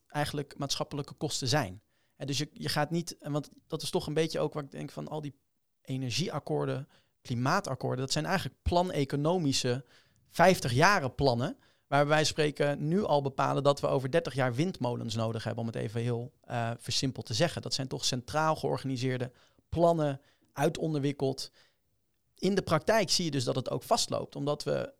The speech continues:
eigenlijk definiëren centraal wat er lokaal moet gebeuren.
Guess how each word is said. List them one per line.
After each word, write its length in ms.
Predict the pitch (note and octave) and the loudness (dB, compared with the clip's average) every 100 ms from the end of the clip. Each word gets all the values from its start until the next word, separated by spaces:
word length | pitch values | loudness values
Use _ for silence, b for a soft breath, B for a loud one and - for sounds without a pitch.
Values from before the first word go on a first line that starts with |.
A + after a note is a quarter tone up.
| - | -4
eigenlijk 480 | D3 D#3+ C#3 C3 | -2 -2 -6 -4
definiëren 880 | - D3+ - C#3+ D3 G#3 E3+ A#2+ D#3+ | 0 0 0 -2 0 0 0 0 -4
centraal 680 | - - B2 - C#3 G#2+ C#3 B2 | -4 -4 -4 0 0 2 -2 0
wat 180 | D3 | -2
er 80 | C#3 | 0
lokaal 400 | A#2+ B2 C#3+ B2+ | -4 -2 -2 -2
moet 160 | B2 B2+ | -2 -4
gebeuren. 520 | C#3 F3 C#3+ A#2 - | 0 2 2 -2 -8